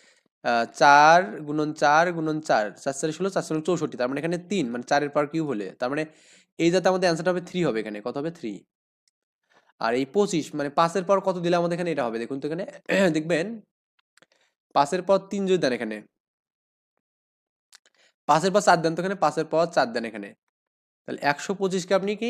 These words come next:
আবার, আহ, গুণ করবেন এখানে, হুম? পাঁচ, মানে পাঁচ দিয়ে গুণ করবেন এখানে। তো এই পাঁচ দিয়ে করলে পাঁচশো হবে এখানে, আর পাঁচশো মানে ছয়শো হবে। তার মানে এখানে চার বার যাচ্ছে এখানে। তার মানে চার আর তিনে সাত, মানে অ্যান্সার হবে গ নম্বর। থ্রি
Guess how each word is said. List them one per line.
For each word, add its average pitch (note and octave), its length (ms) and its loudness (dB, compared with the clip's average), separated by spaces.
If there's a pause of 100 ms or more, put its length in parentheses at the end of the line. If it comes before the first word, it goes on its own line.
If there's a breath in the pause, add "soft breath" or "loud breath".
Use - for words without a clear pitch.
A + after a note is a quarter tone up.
আবার, E3+ 340 4 (100)
আহ, A#2+ 720 -4
গুণ F3 120 0
করবেন C3+ 220 -2
এখানে, G#2+ 220 -8 (200)
হুম? F#3+ 180 -10 (1300)
পাঁচ, C#3 200 4
মানে D3 200 -2 (240)
পাঁচ D#3+ 180 8
দিয়ে D3+ 140 -4
গুণ B2 100 -4
করবেন A2+ 180 -6
এখানে। G#2+ 200 -12 (180)
তো C#3 80 -8 (100)
এই C#3+ 120 -2
পাঁচ D3+ 240 4
দিয়ে D#3+ 120 -4
করলে F3 120 0
পাঁচশো E3 360 4
হবে E3+ 140 0
এখানে, F#3+ 320 -8
আর C#3+ 100 -4
পাঁচশো - 320 -2
মানে C#3+ 120 -2
ছয়শো D3 300 2
হবে। A2 160 -4
তার C3+ 140 0
মানে D3+ 100 -4
এখানে E3+ 140 -2 (800 soft breath)
চার C#3+ 320 4
বার A2+ 180 0
যাচ্ছে A2 280 -10
এখানে। G#2 180 -12
তার A#2 100 -8
মানে A#2 120 -12
চার C#3+ 160 4
আর D#3 140 4
তিনে F3 160 -4
সাত, B2+ 220 -6 (100)
মানে A#2 120 -12
অ্যান্সার A#2 240 -8
হবে B2 120 -6
গ A2+ 120 -8
নম্বর। G2 260 -14 (1700)
থ্রি F#3+ 160 -2